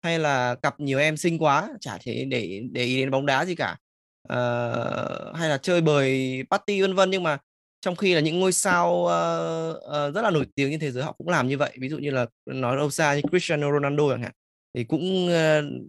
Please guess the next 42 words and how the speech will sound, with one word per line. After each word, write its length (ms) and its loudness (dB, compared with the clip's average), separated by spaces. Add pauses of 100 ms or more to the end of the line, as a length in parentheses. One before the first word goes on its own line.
cũng 380 -4
đã 120 2
từng 180 0
gặp 160 2
rất 120 0
nhiều 180 0
người, 420 0
ờ, 120 -2
nổi 200 -4
tiếng 220 0
và 180 -8
cũng, 280 -4 (460)
ờ, 480 2
nói 120 -2
chung 200 -6
là, 240 -2 (160)
ờ, 320 -2 (140)
cả 80 -10 (100)
hợp 100 0
đồng 160 2
quảng 160 -2
cáo, 520 -2 (300)
thậm 140 -10
chí 100 -2
cả 100 -2
Coco 300 4
Bay 460 4
Ronaldo 360 2
cũng 140 -12
quảng 140 -6
cáo. 300 2 (300)
Nhưng 140 -4
mà 100 0
vấn 140 0
đề 120 0
chuyên 180 -4
môn 180 -2
của 60 -4
anh 160 -4
ta 180 0
thì 140 -8
là 360 -2